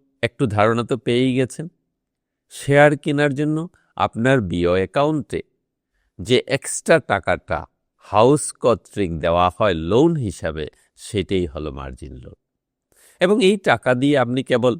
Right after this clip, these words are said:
লো-, শেয়ারই কিনতে পারেন, ক্যাশ উত্তোলন করে অন্য জায়গায় খরচ করতে পারবেন না।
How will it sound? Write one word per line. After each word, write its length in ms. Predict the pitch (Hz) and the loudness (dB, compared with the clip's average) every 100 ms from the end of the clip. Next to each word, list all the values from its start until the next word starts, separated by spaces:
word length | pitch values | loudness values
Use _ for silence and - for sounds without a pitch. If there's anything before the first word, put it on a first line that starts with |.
| - | -2
লো-, 320 | 104 110 110 | 2 4 2
শেয়ারই 480 | 110 - 120 135 151 | -2 0 4 4 2
কিনতে 340 | 147 113 90 | -2 -6 -6
পারেন, 360 | 87 76 65 65 - _ _ _ _ _ - | -6 -8 -12 -14 -20 _ _ _ _ _ -2
ক্যাশ 300 | 135 135 127 | 0 0 -4
উত্তোলন 580 | 110 - 117 110 107 | -10 -4 -2 -2 -4
করে 280 | 104 101 95 - _ _ | -4 -4 -4 -8 _ _
অন্য 320 | 117 117 110 | -2 -2 -2
জায়গায় 340 | 98 101 90 87 | -2 -2 -2 -8
খরচ 360 | - 80 - | -10 -10 -12
করতে 300 | - 73 - | -16 -16 -16
পারবেন 460 | 73 80 76 76 69 | -12 -12 -10 -10 -10
না। 320 | 73 90 65 | -8 -8 -10